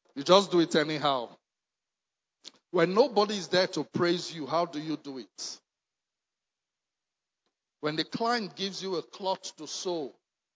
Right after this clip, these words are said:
how do you rush it? In five hours, five hours to collection. So there's no thought, there's no creativity to it.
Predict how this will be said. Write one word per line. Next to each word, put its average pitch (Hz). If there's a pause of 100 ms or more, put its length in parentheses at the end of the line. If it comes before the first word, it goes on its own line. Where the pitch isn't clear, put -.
(140)
how 170
do 151
you 165
rush 147
it? - (880)
In 135
five 165
hours, 139
five 165
hours 147
to 127
collection. 127 (960)
So 160
there's 143
no 180
thought, -
there's 139
no 180
creativity 151
to 127
it. -